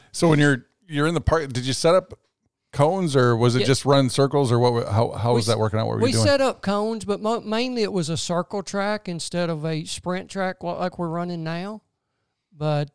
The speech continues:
Speaker 2: uh, it still, it,
Speaker 1: Yep.
Speaker 2: it's s-, taught you the concept of keeping the cart under you. Sliding, whatever, you know, happens, you know, but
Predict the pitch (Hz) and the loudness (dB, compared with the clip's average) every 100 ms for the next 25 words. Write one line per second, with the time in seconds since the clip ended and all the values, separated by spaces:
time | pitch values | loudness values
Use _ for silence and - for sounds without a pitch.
0 | - 160 147 147 156 175 - - 208 226 | -10 -6 -6 -6 -6 -6 -6 -2 0 2
1 | 180 151 151 - _ _ _ _ _ _ | 2 0 -6 -16 _ _ _ _ _ _
2 | _ _ 202 165 202 147 - _ _ _ | _ _ -6 -4 -4 -4 -6 _ _ _
3 | - - - - 220 233 233 - 196 160 | -10 -10 -10 -4 0 2 0 -4 -4 -4
4 | 160 185 190 175 175 165 160 - 156 143 | -6 -4 -4 -4 -4 -4 -4 -4 -4 -4
5 | - 185 175 170 147 - 156 135 131 123 | -6 -6 -6 -8 -6 -4 -4 -4 -6 -8
6 | 147 - - _ _ _ _ _ _ _ | -12 -16 -20 _ _ _ _ _ _ _
7 | _ _ - - 185 170 175 170 160 160 | _ _ -12 -6 -2 0 0 -2 -6 -10
8 | 156 _ - 170 175 165 143 147 147 - | -12 _ -6 -4 -2 -4 -4 -8 -8 -14
9 | _ _ 165 151 143 131 156 139 - - | _ _ -6 -4 -2 -2 -2 -4 -8 -16
10 | - - _ 170 151 131 139 147 151 | -16 -18 _ -12 -10 -10 -12 -14 -14